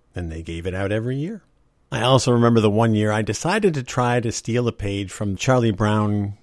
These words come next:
You've seen It's the Great Pumpkin, Charlie Brown, where Lucy goes around and asks for an extra piece of candy for her brother who's waiting in the pumpkin patch for the great pumpkin. If you haven't seen it, go see it. That's tradition. We watch that every year. To this day, we still watch it. Missus Gamerdude and I will sit on the couch and watch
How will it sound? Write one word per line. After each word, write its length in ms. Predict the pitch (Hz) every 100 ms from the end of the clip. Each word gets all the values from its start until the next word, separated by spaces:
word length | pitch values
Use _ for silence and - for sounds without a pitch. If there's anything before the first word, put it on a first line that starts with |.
| _
You've 220 | 127 117
seen 260 | - 127 123
It's 180 | 117 -
the 60 |
Great 240 | 110 110 -
Pumpkin, 320 | 117 117 113
Charlie 280 | 117 113 110
Brown, 400 | 113 113 120 117 _
where 180 | 107
Lucy 300 | 101 117 110
goes 200 | 104 104
around 320 | 98 98 101 95
and 140 | 87
asks 400 | 95 90 - - -
for 180 | -
an 80 | 90
extra 300 | 87 - 104
piece 220 | - 101
of 160 | 82 -
candy 440 | - 95 95 95
for 220 | 90 92 87
her 140 | 85
brother 400 | 82 98 95 98
who's 300 | 82 98 85
waiting 240 | 92 95
in 60 | 101
the 60 | 92
pumpkin 400 | 104 107 104 98
patch 240 | 101 98
for 140 | -
the 60 | 98
great 220 | 98 101
pumpkin. 420 | - 107 113 120 120 _ _ -
If 160 | 120
you 120 | 127 107
haven't 420 | - 175 175 123
seen 200 | 104 95
it, 120 | 101 _ -
go 280 | 151 180
see 460 | 120 - - 180 220
it. 120 | 80
That's 340 | 113 117 - -
tradition. 640 | - 113 180 - 117 92
We 120 | 120
watch 360 | 160 147 143 -
that 180 | 139 135
every 300 | 139 123 123
year. 180 | 156 139
To 140 | -
this 300 | 117 151 170
day, 340 | 135 190 190 98
we 160 | 110
still 240 | 113 127 113
watch 240 | 160 -
it. 160 | 80 113
Missus 280 | 170 233
Gamerdude 420 | 170 185 165 165 151
and 140 | 147
I 100 | 151
will 140 | 131
sit 180 | 104 190
on 120 | 202
the 60 | 170
couch 380 | 160 147 139 -
and 200 | 135 123
watch 480 | 139 135 98 - -